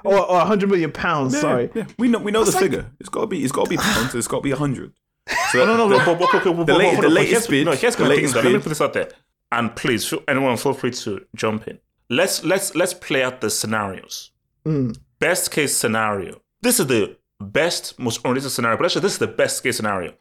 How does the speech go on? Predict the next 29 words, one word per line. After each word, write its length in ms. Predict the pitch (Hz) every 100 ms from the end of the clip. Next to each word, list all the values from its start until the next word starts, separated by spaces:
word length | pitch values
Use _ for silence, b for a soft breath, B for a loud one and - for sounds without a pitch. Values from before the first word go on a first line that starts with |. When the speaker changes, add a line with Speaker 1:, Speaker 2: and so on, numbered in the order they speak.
| _ _ -
Speaker 3:
They 160 | 104
finish 360 | 117 156 151 -
top 180 | - 120
five, 560 | - 101 92 87 - _ _ _ -
qualify 460 | 135 113 104 123
for 200 | 120 120
the 80 | 104
new 120 | 107
Champions 460 | 107 107 104 107 101
League. 340 | 92 90 - _ _ _ -
Kane 240 | 139 120
signs 220 | 110 107
a 60 | 107
contract 360 | - 107 110
extension. 560 | - - - 104 98 - _ _ _ _ _ _ _ _
The 180 | 104 127
next 520 | 123 131 165 208 - 131
best 300 | 151 - -
thing, 140 | 175 160
now 100 | 131
that's 240 | 196 -
just, 160 | 165 147
like, 160 | 110
the 260 | 110 113 -
ultimate, 640 | 135 139 131 - 131 123 -
like, 260 | 107 95
Nirvana 560 | 104 101 98 113 113 113
euphoria 680 | 107 98 - 113 110 107 104
scenario. 380 | - 107 95